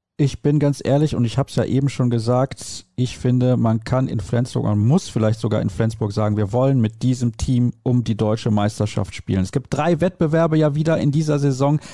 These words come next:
Letztes Jahr wurde im Pokal nicht gespielt, sondern nur das Final Four ausgetragen. Das heißt,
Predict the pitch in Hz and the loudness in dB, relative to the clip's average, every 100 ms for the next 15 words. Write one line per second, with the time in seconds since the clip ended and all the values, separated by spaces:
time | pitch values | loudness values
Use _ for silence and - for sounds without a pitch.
0 | - - - 135 - - 135 127 131 123 | -20 -12 -4 -4 -2 -2 0 2 2 2
1 | 113 131 - 131 127 127 151 - 139 - | 0 -2 0 2 4 4 2 0 -6 -4
2 | 139 139 131 120 120 127 120 113 - 120 | 0 0 2 2 2 2 2 0 0 2
3 | 117 - 165 - 139 - 143 - 135 131 | 2 2 0 2 0 0 -4 -2 0 2
4 | 131 131 120 - 123 123 | 2 2 0 0 0 0